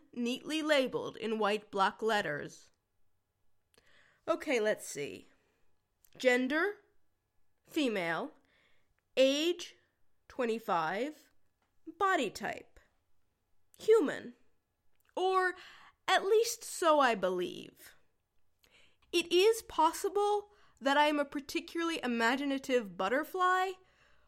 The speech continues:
probably one that is currently working through some subconscious identity issues.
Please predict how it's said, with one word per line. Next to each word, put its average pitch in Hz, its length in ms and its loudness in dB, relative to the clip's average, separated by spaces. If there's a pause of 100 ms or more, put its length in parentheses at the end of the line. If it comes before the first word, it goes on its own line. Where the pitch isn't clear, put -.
(180)
probably 392 840 2
one 277 320 2
that 226 140 2
is 214 100 -6
currently 226 540 0
working 208 420 -4
through 202 240 -4
some 202 380 -4 (260)
subconscious 233 1080 0
identity 196 680 -2
issues. - 640 -14